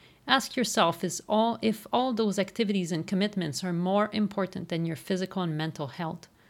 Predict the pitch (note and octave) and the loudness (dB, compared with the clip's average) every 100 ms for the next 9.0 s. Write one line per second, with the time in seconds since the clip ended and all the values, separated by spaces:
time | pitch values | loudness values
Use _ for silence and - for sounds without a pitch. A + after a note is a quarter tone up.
0 | _ _ _ - F#3+ - - A3 A3+ C4+ | _ _ _ -4 -4 -2 -2 2 2 2
1 | B3 G#3 D#3 C#3 D3+ - E3+ E3 G3+ G3+ | 2 2 2 -2 -6 -6 -4 -2 -2 0
2 | A3 F3+ - E3 E3 - - G#3+ G#3+ - | -2 -2 -2 -2 -2 -6 -4 -4 -4 -12
3 | _ _ - E3 - F3+ - D#3 - E3 | _ _ -6 -4 0 -2 -2 -4 -2 -6
4 | - G#3 A3 A3 - - - _ _ F3 | 0 0 0 -4 -16 -20 -20 _ _ 2
5 | G3 - - - G#3+ - - D#3 D#3+ D#3 | 2 2 -4 -2 0 0 2 2 2 -2
6 | C#3+ A3 A3 G#3+ F3 E3+ D#3 E3 F3+ - | 0 0 2 0 2 0 0 0 0 -4
7 | - - F#3 F#3 E3+ C#3 E3 D3+ F#3+ F#3+ | -8 0 0 0 -4 -4 -6 -2 -2 0
8 | F3+ F3+ D#3+ - D3+ - - E3 D3 | -2 0 -2 -2 -6 -6 -4 -4 -6